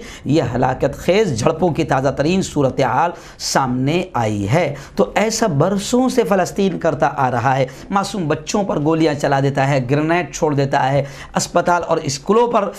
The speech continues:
अ, ग्रेनेड छोड़ देता है। तो ऐसा आतंकवाद इसराइल बरसों से कर रहा, कर रहा है, मगर इसराइल एक बड़े सुपर पावर मुल्क की नाजायज़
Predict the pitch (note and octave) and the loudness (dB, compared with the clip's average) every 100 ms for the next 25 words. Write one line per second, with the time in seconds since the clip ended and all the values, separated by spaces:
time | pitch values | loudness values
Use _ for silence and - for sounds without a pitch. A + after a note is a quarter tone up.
0 | - - D#3 D3+ F3+ F3 C#3 F3+ F3 D3+ | -6 -2 2 2 2 0 -2 0 0 0
1 | D3+ C#3+ F3+ G3+ G3 E3+ E3+ - G#3+ A3 | 0 0 0 0 2 2 0 2 2 2
2 | F3 D#3 D#3 E3 C#3+ D3+ E3 E3+ C#3 C3+ | 0 -2 -2 -4 -2 0 0 -2 -2 0
3 | D3 F3+ C3+ D3+ C#3+ A3 F3+ D3+ C3+ C3 | 0 -2 0 0 0 -2 -2 0 0 0
4 | - C3+ C3 C#3 G#3 - - - D#3+ F3 | 0 0 2 2 0 -4 -10 -2 0 0
5 | F3 G3+ E3 G#3 A3+ B3+ C4+ C4 - - | 0 0 2 2 4 2 0 -4 -16 -20
6 | _ _ - - - G3+ G3+ D3 G3+ G#3+ | _ _ -20 -12 0 0 2 2 4 2
7 | - G3+ F#3+ C3 D#3+ D#3 C#3 F#3+ A3 E3 | -2 -2 -2 0 0 2 2 0 0 -4
8 | F#3+ D3+ A#2+ A#2 D3+ E3+ | -2 0 0 2 2 0